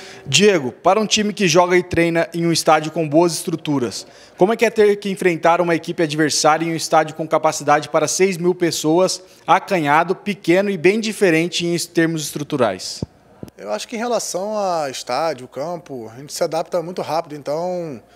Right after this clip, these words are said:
Speaker 2: não, acho que não vai ter muita dificuldade em relação a isso, que a gente já pegou campos piores na Série C, né? E agora não vai ser, não vai ser diferente.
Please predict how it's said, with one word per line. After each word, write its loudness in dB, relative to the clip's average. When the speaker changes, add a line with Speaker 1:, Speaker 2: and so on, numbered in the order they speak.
Speaker 2:
não, -10
acho -2
que -10
não -6
vai 0
ter -6
muita -8
dificuldade -6
em -10
relação -6
a -6
isso, -6
que -14
a -10
gente -12
já -4
pegou -6
campos -12
piores -2
na -12
Série -10
C, -6
né? -12
E -8
agora -4
não -10
vai -4
ser, -4
não -14
vai -10
ser -14
diferente. -8